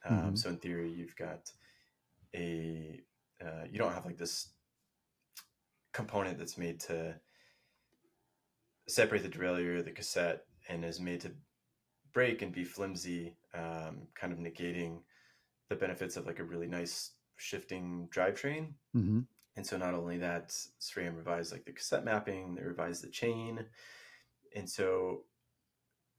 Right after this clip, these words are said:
Speaker 1: apart from just not having a derailleur hanger anymore, the system, the chain, and the cassette overall feels like it, uh,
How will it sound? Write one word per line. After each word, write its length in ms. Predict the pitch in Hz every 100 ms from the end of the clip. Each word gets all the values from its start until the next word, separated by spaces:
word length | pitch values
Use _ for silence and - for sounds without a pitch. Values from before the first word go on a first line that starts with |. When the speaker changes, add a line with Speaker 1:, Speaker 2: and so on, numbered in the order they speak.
| -
Speaker 1:
apart 400 | 110 - 135 131
from 540 | 107 92 87 85 - _ _ _ _ _ 104
just 240 | - -
not 380 | 95 92 92 - _ _ _ -
having 280 | 95 98 90
a 40 |
derailleur 320 | 87 101 120
hanger 280 | 131 131 127
anymore, 480 | 127 127 123 127 127 135 -
the 520 | 98 92 90 82 - _ _ _ _ _ _ _ -
system, 480 | - 117 107 95 90
the 60 |
chain, 220 | 87 95 90
and 80 |
the 40 | 85
cassette 420 | 92 - 87 82
overall 300 | 90 85 76
feels 460 | - - 87 85 -
like 200 | 76 -
it, 240 | 73 - - - - - _ _
uh, 380 | 85 82 82 -